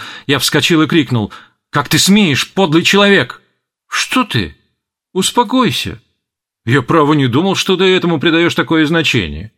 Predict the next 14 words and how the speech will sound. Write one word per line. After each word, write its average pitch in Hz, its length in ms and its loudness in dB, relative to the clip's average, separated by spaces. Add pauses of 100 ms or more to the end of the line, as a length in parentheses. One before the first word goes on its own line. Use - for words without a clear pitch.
(520)
Стоит 160 480 0
друзьям 151 580 2
ссориться 160 640 0 (120)
из-за 113 240 0
пустяков. 117 720 -4 (520)
Выпьем 139 640 -4 (200)
за 139 160 -2
твое 156 340 2
здоровье». 117 640 -2 (1700)
Мы 147 260 0
пили 165 420 0
и 165 200 -2
продолжали 123 640 -2
разговор. 95 680 -4